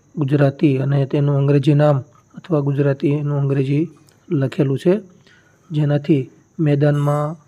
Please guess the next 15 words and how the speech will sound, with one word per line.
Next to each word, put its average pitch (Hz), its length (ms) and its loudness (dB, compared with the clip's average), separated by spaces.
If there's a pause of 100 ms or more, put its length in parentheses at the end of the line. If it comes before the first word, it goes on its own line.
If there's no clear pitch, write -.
(120)
કોઈ 143 220 0
પણ 143 220 -2
જગ્યાએ 139 440 0
વિદ્યાર્થી 143 600 -4 (320)
ઊભા 143 280 0
રહીને 143 340 2 (680)
વૃક્ષના 147 500 -2
નામ 139 320 0
અંગ્રેજીમાં 139 680 -2 (180)
અને 156 200 -6
ગુજરાતીમાં 135 560 -4
વાંચી 135 260 0
શકે, 175 260 0 (800)
એવી 143 240 0
રીતે 139 280 -2